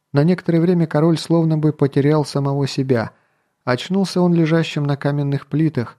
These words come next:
обжигающих его обнажённое тело не холодом, а почему-то жаром. Мысль о том, куда подевались покрывающие пол шкуры и что стало с его мантией с мечом,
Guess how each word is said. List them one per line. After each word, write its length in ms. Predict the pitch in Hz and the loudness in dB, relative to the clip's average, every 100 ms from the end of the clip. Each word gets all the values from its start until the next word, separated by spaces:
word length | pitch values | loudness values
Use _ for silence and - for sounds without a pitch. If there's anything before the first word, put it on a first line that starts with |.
| _ _ | _ _
обжигающих 800 | 123 120 117 123 123 123 123 - | -2 -2 0 0 0 -2 -6 -6
его 180 | 117 120 | -4 -4
обнажённое 640 | 117 117 117 123 117 113 | -4 -4 -2 -2 -4 -6
тело 260 | - 127 120 | -4 -2 -2
не 100 | 117 | -4
холодом, 540 | - 139 143 120 117 - _ _ _ | -4 0 0 0 -6 -8 _ _ _
а 80 | 120 | -6
почему-то 800 | 117 - 113 117 117 110 104 - _ | -6 -6 -4 -4 -2 -4 -6 -8 _
жаром. 520 | 110 117 110 - - _ _ _ _ | -6 -4 -4 -6 -12 _ _ _ _
Мысль 400 | 123 131 131 131 | 0 0 0 0
о 80 | 127 | 0
том, 340 | - 151 143 | 2 2 2
куда 300 | 120 131 131 | -2 -2 0
подевались 560 | 131 135 131 135 135 131 | 2 0 2 2 2 0
покрывающие 800 | - 127 127 127 131 127 - 127 | -4 -4 0 2 2 0 -2 -6
пол 300 | - 127 123 | -2 0 0
шкуры 540 | - - 143 143 135 - _ _ _ _ | -4 -4 0 2 2 0 _ _ _ _
и 140 | 120 | -4
что 360 | 113 - 135 135 | -4 -2 0 0
стало 400 | - - 123 123 | -2 -4 -2 -2
с 160 | - | -2
его 220 | 127 117 113 | -4 -2 -2
мантией 500 | 123 127 120 120 110 | 0 0 -2 -6 -6
с 140 | - | -6
мечом, 460 | 113 - 139 147 | -10 -2 0 0